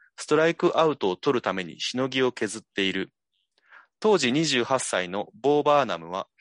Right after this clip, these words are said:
このエースグレードが初の監督作品になる。全くのルーキー。アメリカの観客は新人に優しくはない。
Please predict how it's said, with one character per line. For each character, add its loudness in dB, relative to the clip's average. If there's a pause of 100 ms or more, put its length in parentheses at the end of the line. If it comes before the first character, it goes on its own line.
(340)
こ -2
の 2
エ 2
ー 2
ス -4
グ 0
レ 4
ー 2
ド -2
が 2
初 -8
の -6
監 -8
督 -18
作 -6
品 -10
に -2
な 0
る。 -6 (420)
全 0 (180)
く 0
の 2
ル 2
ー -16
キ -16
ー。 -14 (1000)
ア -2
メ 2
リ 2
カ 0
の 0
観 -2
客 -4
は 2
新 -4
人 -8
に -2
優 0
し -4
く -4
は 2
な -4
い。 -12